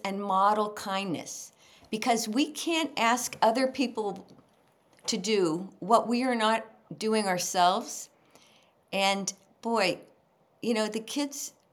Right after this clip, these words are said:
are like sponges, and they see how we as adults handle different situations. And,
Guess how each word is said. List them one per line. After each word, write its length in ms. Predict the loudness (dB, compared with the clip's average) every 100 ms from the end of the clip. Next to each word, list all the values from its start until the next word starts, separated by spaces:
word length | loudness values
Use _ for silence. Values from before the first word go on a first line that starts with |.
| _ _
are 100 | 0 2
like 200 | 2 0
sponges, 720 | -2 0 0 0 -2 -2 -4 -6
and 160 | -4
they 140 | -2 -4
see 420 | -4 -2 -2 -2
how 560 | -2 0 2 2 0 -6 -20 -20 -20 _ -20 -20 _ _ -8
we 300 | -2 0 0
as 180 | 0
adults 600 | 2 4 4 2 0 -8 -14 _ _ -6
handle 360 | 0 2 2
different 340 | 0 -2 -2 -4
situations. 960 | -4 -4 -4 -2 0 0 -2 -4 -6 -14 _ _ _ _ _ _ -6
And, 480 | -2 0 0 -4